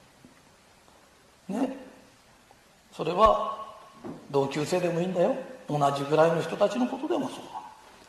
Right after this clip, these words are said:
目下の人に腹立てると腰が痛くなる。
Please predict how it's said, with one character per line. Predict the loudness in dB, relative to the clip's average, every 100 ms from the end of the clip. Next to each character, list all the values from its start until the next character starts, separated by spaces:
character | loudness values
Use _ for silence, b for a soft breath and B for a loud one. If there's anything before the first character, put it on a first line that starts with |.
| B
目 | 0 2
下 | 0 4 4
の | 4
人 | 2 -2 -2
に | -2 -2
腹 | 2 4 4
立 | 0 -6 -12
て |
る | -12
と | -12 -14 -14 -20 -20 -20 -20 -20 -20 -12
腰 | -4 -4 0
が | 0
痛 | 0 -2
く | -4
な |
る。 | -6